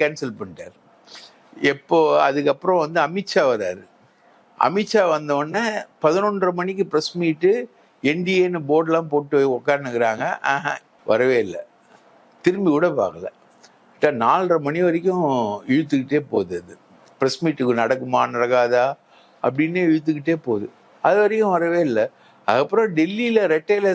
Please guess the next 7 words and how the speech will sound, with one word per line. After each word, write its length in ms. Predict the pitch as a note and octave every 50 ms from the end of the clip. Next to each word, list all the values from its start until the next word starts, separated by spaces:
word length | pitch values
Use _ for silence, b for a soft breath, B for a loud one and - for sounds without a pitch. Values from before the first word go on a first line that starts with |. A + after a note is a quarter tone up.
| F3+ -
சம்பந்தமா 500 | E3+ D#3 D#3+ E3 D#3+ D#3+ D#3 D#3+ D#3+ F3 F#3+ G3 F#3 E3 D3 B2+ - -
தேர்தல் 340 | E3 F3+ F#3 F3+ F3+ D#3+ D#3
கமிஷன் 360 | D3+ C#3 C#3 - - D3 C3 B2 C3
விசாரிக்க 420 | B2+ - - E3 E3 D#3 C#3+ C#3+ D3 B2+
ஆரம்பிச்ச 280 | B2 B2 B2 B2+ - - A2+
அப்புறம் 300 | - A2+ A#2+ A#2 A#2+ C#3+
தான் 140 | F#3+ A#3+